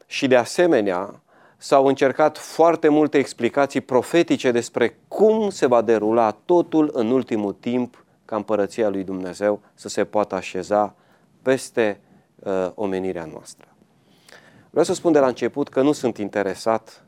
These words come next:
să dezbat ce spune unul sau spune altul. Am venit în fața ta cu o singură carte.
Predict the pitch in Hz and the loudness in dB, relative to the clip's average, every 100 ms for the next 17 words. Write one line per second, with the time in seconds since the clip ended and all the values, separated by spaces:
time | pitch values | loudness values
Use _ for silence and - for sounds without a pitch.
0 | _ - - 120 104 107 92 92 131 135 | _ -14 -4 -2 0 0 -2 -4 -4 -4
1 | - - - _ 127 - - 127 113 - | -8 -20 -20 _ -10 -8 -2 0 0 0
2 | 165 180 175 170 _ _ - 92 - 101 | 0 2 2 -2 _ _ -16 -14 -10 -8
3 | 90 - - 71 _ _ _ _ _ _ | -8 -10 -16 -16 _ _ _ _ _ _
4 | _ _ _ _ _ _ 123 139 180 208 | _ _ _ _ _ _ 0 4 4 4
5 | 190 175 170 151 160 160 156 - 165 143 | 0 0 0 0 0 0 -2 -2 0 2
6 | 127 - 90 - _ | 0 -2 -8 -10 _